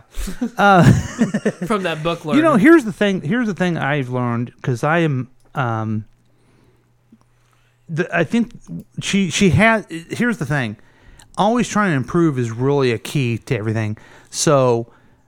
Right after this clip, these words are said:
Speaker 2: I think you're always supposed to update your resume.
Speaker 1: Right.
Speaker 2: All the time. And you get better word, you get better, you're just always supposed to try to update it. Hopefully you take some of these tips that she said
Speaker 1: Yeah.
Speaker 2: on yours. Mine's,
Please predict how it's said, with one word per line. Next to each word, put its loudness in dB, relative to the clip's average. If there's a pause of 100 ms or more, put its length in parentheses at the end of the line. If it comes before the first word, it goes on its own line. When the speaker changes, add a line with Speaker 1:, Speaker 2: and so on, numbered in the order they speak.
(840)
Speaker 2:
I -4
think -4
you're -2
always 0
supposed -6
to -12 (120)
update -6
your -8
resume. -8
Speaker 1:
Right. -12 (460)
Speaker 2:
All 2
the -2
time. -4
And -4
you -2
get -2
better 2
word, 0
you -8
get -4
better, -2 (340)
you're -4
just -2
always 2
supposed -6
to -6
try 0
to -6
update -4
it. -6 (160)
Hopefully 0
you -2
take -2
some -2
of 0
these -6
tips -4
that -12
she -4
said -2
Speaker 1:
Yeah. -6 (160)
Speaker 2:
on -2
yours. -2 (340)
Mine's, 0